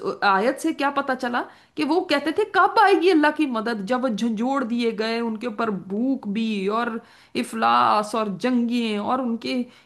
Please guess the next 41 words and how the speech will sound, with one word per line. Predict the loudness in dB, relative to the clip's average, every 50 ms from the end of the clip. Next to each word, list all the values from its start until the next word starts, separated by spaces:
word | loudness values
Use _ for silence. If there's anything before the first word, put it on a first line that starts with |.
| _ 0
ईमानों | 2 4 4 6 4 4 4 2 2
के | 2 2
इम्तिहान | 0 0 0 -2 -4 -4 -2 -2 -2 -2
हो | -4 -2
गए। | -2 -2 -2
उन्होंने | 0 0 0 0 0
कहा, | 0 0 0
"कब | 0 2 4 4 4 4 4 2
आएगी | 2 4 2 2 2 2 2
अल्लाह | 2 2 0 -2 -2
की | -4 -4 -6
मदद?" | -6 -6 -6 -6 -6
तो | -2 -2
अल्लाह | 0 2 2 2 2
की | 2 0 0
मदद | 2 2 0 0 0
करीब | -2 -2 0 2 2 2 2 0 0
ही | -2 -2
है। | -4 -8 -14 _ _ _ _ _ -4
तो | -2
नसरुल्लाह | 0 0 0 -2 -2 -2 -2 -2 0 0 0 0 0 2 2 2
अगर | 2 0 0 0 -2 -2 -2
हम | -4 -6 -8 -8 -8 -8 -6 -2
आज | 0 0 0 0 0 -2
भी | 0 0 0 0
चाहते | 0 0 -4 -4 -4 -6 -8 -6
हैं, | -4 -2
अल्लाह | -2 0 0 0 0
की | 0 0 -2
मदद | -2 -2 -2 -2 -2 -2 -2 -4
क्यों | -4 -4 -2 -2 -2
नहीं | -2 -2 -2 -2
आ | -2 0
रही, | 0 0 -2 -2
क्यों | -2 -4 -2 -2 0
नहीं | 0 0 0
आ | 0 0
रही? | -2 -2 -4 -6 -12 -20 -20 _ _ _ _ 0
तो | 2 4 4 4 4 2 0 -4 -10 _ _ _ _ _ _ _ _ _
समझे | -16 -4 0 2 2 4 4 2 2 2
मुसलमान | 0 0 -2 -4 -4 -6 -6 -4 -4 -4 -6 -6 -8